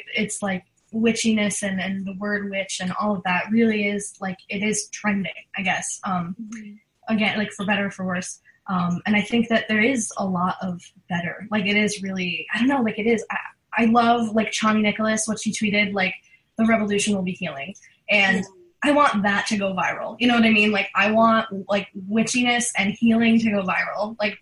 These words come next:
Speaker 1: please, <laughs> you know?
Speaker 2: Yeah.
Speaker 1: Um, you know, that's not to say that there's not issues with appropriation, because that's, that is rife, you know, uh, that's,
Speaker 2: Mm.
Speaker 1: that's really important to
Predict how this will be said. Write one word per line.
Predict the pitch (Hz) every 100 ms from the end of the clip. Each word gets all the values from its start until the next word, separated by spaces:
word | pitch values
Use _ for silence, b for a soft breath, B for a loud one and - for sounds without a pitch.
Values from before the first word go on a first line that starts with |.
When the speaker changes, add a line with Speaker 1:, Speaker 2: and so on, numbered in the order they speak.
| -
Speaker 1:
please, | 254 208 185 - 240 -
<laughs> | -
you | 302
know? | 226 202 220 -
Speaker 2:
Yeah. | - 440 427
Speaker 1:
Um, | 214 202 196 - _ _ _ - B B -
you | 330
know, | 233 208
that's | 240 233
not | 247 214 214
to | 208
say | 196 190 185
that | 185 185
there's | 196
not | 190 180
issues | 202 - 180
with | 175
appropriation, | 170 202 180 180 175 - 165 175
because | 185 - 175
that's, | 180 165 - - - 196
that | 180
is | 175 175
rife, | 147 156 -
you | 185
know, | 170 170 -
uh, | 180 165 156
that's, | 214 208 190 185
Speaker 2:
Mm. |
Speaker 1:
that's | 185 - 185
really | 180
important | 180 - 180 180 -
to | - 170 185